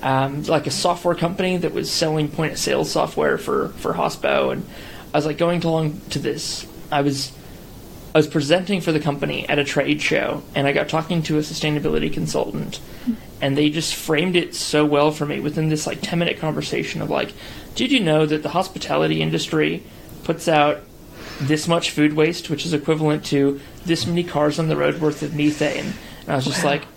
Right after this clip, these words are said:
Speaker 1: "Oh, this isn't something that's happening over there. This is actively part of the industry I'm in." And I'd,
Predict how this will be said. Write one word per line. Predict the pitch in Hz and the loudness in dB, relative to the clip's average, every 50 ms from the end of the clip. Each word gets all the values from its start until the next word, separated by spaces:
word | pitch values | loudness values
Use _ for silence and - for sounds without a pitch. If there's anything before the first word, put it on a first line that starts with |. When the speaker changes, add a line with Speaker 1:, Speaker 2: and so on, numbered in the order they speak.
| - - - | -14 -6 0
Speaker 1:
"Oh, | - 302 330 294 196 147 131 127 - - - - - - - - - - - - - - - - | 2 4 6 6 6 6 4 4 0 -4 -10 -16 -20 -20 -20 -18 -18 -18 -18 -18 -18 -18 -10 -4
this | - 254 262 - | -2 0 0 2
isn't | 285 233 202 190 175 | 2 2 2 2 2
something | - 202 190 190 - 180 170 156 | 2 0 2 2 2 2 4 4
that's | 156 147 - - | 2 2 0 0
happening | 165 160 165 165 165 160 | 0 0 2 2 2 2
over | 151 139 143 | 2 2 2
there. | 160 190 190 160 143 151 | 2 4 4 4 4 4
This | 151 151 - | 2 0 -2
is | 180 165 165 - | -2 -2 0 0
actively | - 165 160 - - 160 156 151 | 0 0 0 -2 -2 0 0 0
part | - 160 156 147 | 2 0 0 0
of | |
the | 160 143 | 0 0
industry | 147 156 151 147 143 - - 151 - | 0 2 2 0 0 0 -2 -2 0
I'm | - 151 156 156 156 | 0 0 0 2 2
in." | 151 147 143 143 151 156 156 - - - - - - - - - - - - | 2 2 2 0 -2 -2 -4 -8 -16 -18 -18 -18 -18 -16 -16 -16 -10 -4 0
And | 143 143 151 | 2 4 4
I'd, | 156 175 180 170 | 4 4 2 0